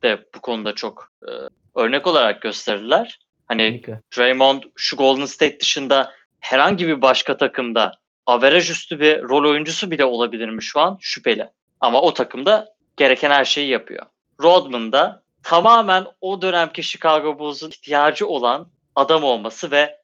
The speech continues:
Speaker 1: o tarz bir organizasyon ve s-, yani takım ruhu ve sistemin olması nedeniyle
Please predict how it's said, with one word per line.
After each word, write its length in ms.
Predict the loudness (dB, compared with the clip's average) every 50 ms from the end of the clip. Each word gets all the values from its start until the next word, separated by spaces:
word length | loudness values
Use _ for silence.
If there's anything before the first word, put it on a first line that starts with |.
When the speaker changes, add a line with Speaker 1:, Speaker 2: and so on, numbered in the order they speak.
| _ _ _ -4
Speaker 1:
o 180 | -4 -4 -2 0
tarz 400 | 2 2 2 2 2 -2 -6 -4
bir 320 | -4 -4 -4 -8 -14 _ _ _ _ -4
organizasyon 1080 | -4 -4 -2 -2 -2 -4 -4 -4 -2 -2 -2 -2 -2 -4 -4 -2 -2 -2 -2 -4 -12 _ _ _ _ -2
ve 180 | -2 -2 -2
s-, 260 | -2 -8 -16 -12 -10
yani 180 | -8 -8 -8 -12
takım 420 | -16 -14 -8 -6 -4 -4 -4 -4
ruhu 260 | -6 -6 -6 -6 -4 -4
ve 100 | -4 -4
sistemin 540 | -6 -10 -14 -8 -2 0 2 2 2 4
olması 440 | 4 4 4 2 2 0 -2 -2 -2
nedeniyle 640 | -2 0 0 0 -2 -2 -4 -4 -4 -4 -4 -4